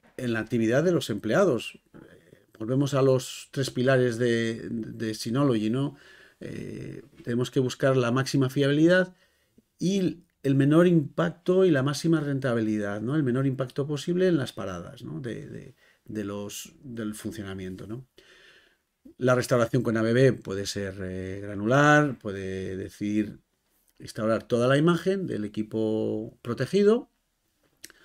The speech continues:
o solo algunas carpetas, o solo unos pocos archivos, ¿no?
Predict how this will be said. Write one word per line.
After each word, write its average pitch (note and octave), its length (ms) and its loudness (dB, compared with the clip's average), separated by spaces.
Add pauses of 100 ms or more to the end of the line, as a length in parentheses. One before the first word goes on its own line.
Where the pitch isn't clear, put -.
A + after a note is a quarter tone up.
(120)
o A#2 100 -2
solo B2+ 220 4
algunas A2 320 0
carpetas, C#3+ 580 0 (240)
o - 140 -8
solo A#2 260 2
unos G#2 200 0
pocos G#2 320 -12
archivos, F#2+ 500 -12
¿no? - 180 -16